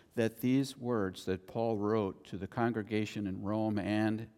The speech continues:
intended for us to read today, Lord God, that these powerful words will be moved by your Holy Spirit to penetrate any walls that we have or any presumptions we have or any misunderstandings we have, that we could have the assurance,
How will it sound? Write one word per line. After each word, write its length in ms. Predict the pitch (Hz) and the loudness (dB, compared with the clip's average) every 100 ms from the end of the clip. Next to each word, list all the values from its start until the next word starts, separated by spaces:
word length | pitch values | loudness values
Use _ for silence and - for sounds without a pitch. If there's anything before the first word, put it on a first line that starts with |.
| _ - | _ -8
intended 480 | 98 - 123 123 110 | -8 -4 0 0 -2
for 200 | - 104 | -4 -2
us 180 | 104 | -4
to 140 | - 98 | -6 -8
read 300 | 98 107 - | -4 -6 -6
today, 640 | 98 - 113 95 85 85 - _ _ _ - _ - | -12 -4 0 2 0 -4 -8 _ _ _ -20 _ -4
Lord 200 | 110 101 | -2 4
God, 180 | 107 101 | 4 4
that 200 | 101 - | -2 -2
these 240 | 117 120 | 0 0
powerful 640 | - - 113 110 107 107 | -2 0 2 2 0 -6
words 520 | 101 98 92 87 - - _ - | -4 -2 -2 -4 -12 -20 _ -6
will 100 | 101 | -2
be 120 | 98 | 0
moved 500 | 95 104 120 120 - | 0 2 2 2 -2
by 140 | 95 | 0
your 140 | 98 107 | 0 0
Holy 260 | 107 104 | -2 -2
Spirit 520 | - - 107 101 92 87 - - - - | -4 -6 -4 -2 -4 -8 -20 -20 -20 -2
to 100 | 107 | -2
penetrate 840 | - - 123 131 123 - 117 110 - | -2 -4 0 0 -2 -2 0 0 0
any 200 | 110 120 | 0 2
walls 600 | 98 107 104 87 87 - | 2 2 2 0 -4 -6
that 140 | - | -8
we 140 | 101 98 | -6 -6
have 340 | 95 85 85 | -2 0 0
or 80 | 90 | 0
any 180 | 95 98 | -2 -2
presumptions 680 | - 98 107 110 - 90 | -4 -2 -2 -2 -4 -8
we 140 | 95 85 | -6 -6
have 280 | 82 80 82 | -4 -4 -4
or 120 | 90 | -4
any 180 | 98 107 | -4 -2
misunderstandings 960 | 113 - 110 101 - 123 127 110 90 | -2 -2 -4 -4 -6 -4 -2 -2 -4
we 100 | 82 | -10
have, 340 | - - 90 - _ _ _ - _ - | -10 -10 -10 -12 _ _ _ -20 _ -2
that 160 | 104 | 0
we 200 | 92 139 | 2 2
could 200 | 151 131 | 2 0
have 280 | 90 107 104 | 0 0 0
the 140 | 104 92 | -2 -4
assurance, 720 | - - 160 98 80 - - | -6 -2 -2 -2 -4 -10 -18